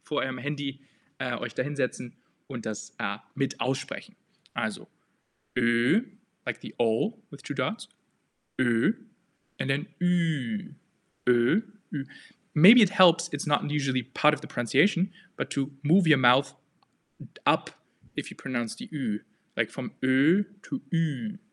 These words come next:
It doesn't really make that much of a difference, but mentally it helps. Es hilft euch vielleicht mental, es hilft euch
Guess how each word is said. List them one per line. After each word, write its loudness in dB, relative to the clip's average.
It -20
doesn't 4
really 4
make -2
that 4
much -2
of -2
a -6
difference, 2
but -4
mentally 0
it -6
helps. -6
Es -8
hilft 8
euch 0
vielleicht -2
mental, 0
es -10
hilft -2
euch -2